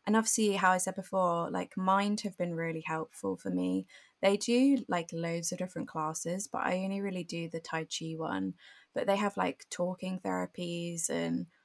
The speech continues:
all different things. So I think if you're, like, looking into it, maybe just start with one thing and almost, like, focus on that one thing. And if you achieve it, then great. And if you don't,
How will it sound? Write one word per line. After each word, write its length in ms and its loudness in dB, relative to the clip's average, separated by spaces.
all 160 0
different 380 -2
things. 640 2
So 200 2
I 100 4
think 500 2
if 180 4
you're, 120 4
like, 320 2
looking 340 -2
into 320 -2
it, 120 -2
maybe 300 0
just 240 0
start 280 2
with 120 -6
one 360 0
thing 500 -2
and 120 -2
almost, 280 0
like, 160 -4
focus 460 -2
on 100 0
that 160 0
one 220 -2
thing. 300 -6
And 100 -4
if 180 -10
you 120 -2
achieve 420 -4
it, 140 -8
then 180 -2
great. 420 -2
And 120 -2
if 140 -8
you 80 -6
don't, 360 -2